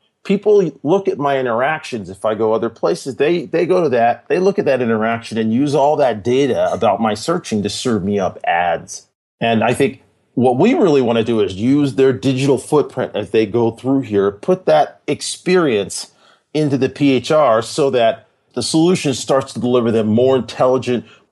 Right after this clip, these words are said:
more personalized answers. So if I'm a twenty-five-year-old and I have a question about this very same piece of content, I'm gonna get a different answer than someone who is a fifty-two-year-old male versus a twenty-five-year-old female.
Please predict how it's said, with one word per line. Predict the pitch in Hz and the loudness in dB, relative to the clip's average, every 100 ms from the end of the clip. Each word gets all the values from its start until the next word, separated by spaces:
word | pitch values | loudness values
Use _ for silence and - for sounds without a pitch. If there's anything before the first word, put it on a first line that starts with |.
| _ | _
more | 131 135 127 | 0 2 0
personalized | - - 175 180 - 160 127 104 90 90 98 - _ _ | -2 -4 0 0 0 0 2 2 0 -2 -8 -14 _ _
answers. | 151 156 156 - 196 - - - _ _ _ | -2 -2 -2 -4 -4 -6 -10 -14 _ _ _
So | - 135 | -2 -2
if | 113 | 2
I'm | 151 143 | 2 2
a | |
twenty-five-year-old | - 147 143 123 131 123 120 113 101 92 90 98 - _ - | -2 -2 -2 0 2 2 2 0 0 0 0 -2 -8 _ -6
and | 117 | -2
I | |
have | 123 | -2
a | 110 | -4
question | - 117 113 123 | 0 -2 0 -2
about | 107 104 101 - - | 0 2 0 -4 -4
this | 101 | -4
very | 92 127 143 | 2 2 2
same | - 127 120 | 0 -2 0
piece | 120 110 | -2 -4
of | 110 | -6
content, | - 127 123 107 | -2 -2 0 0
I'm | 175 | 0
gonna | 339 | 0
get | 104 - | 2 0
a | 92 | 0
different | 107 - 107 | 0 0 2
answer | 208 113 107 | 2 0 -2
than | 87 90 | -2 -2
someone | - 95 92 | 0 0 0
who | 92 | 0
is | 92 92 | 0 0
a | 90 - - - - _ | 0 -2 -10 -20 -20 _
fifty-two-year-old | - 123 - 113 - 117 104 98 92 85 | -2 -2 0 -2 0 2 4 4 2 0
male | 92 92 82 87 | 0 0 0 -2
versus | 85 95 - | 0 0 0
a | 95 92 | -2 -2
twenty-five-year-old | 104 98 92 95 85 87 87 90 - | -2 -2 2 0 2 0 0 0 -4
female. | - 101 95 82 98 117 | -4 0 0 -2 -6 -14